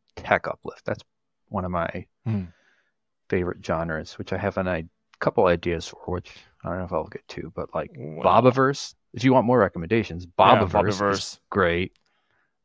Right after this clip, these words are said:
Speaker 2: Torchbearer.
Speaker 1: Um, is Torchbearer out?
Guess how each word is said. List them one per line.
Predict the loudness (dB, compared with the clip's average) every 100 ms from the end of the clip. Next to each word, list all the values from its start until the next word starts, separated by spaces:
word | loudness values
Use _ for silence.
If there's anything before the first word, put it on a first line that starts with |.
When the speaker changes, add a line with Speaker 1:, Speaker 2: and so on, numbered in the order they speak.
| 2
Speaker 2:
Torchbearer. | 4 6 6 6 4
Speaker 1:
Um, | 0 _ _ _ _ _ _ _ -4
is | -4
Torchbearer | 0 -2 0 0 0
out? | -2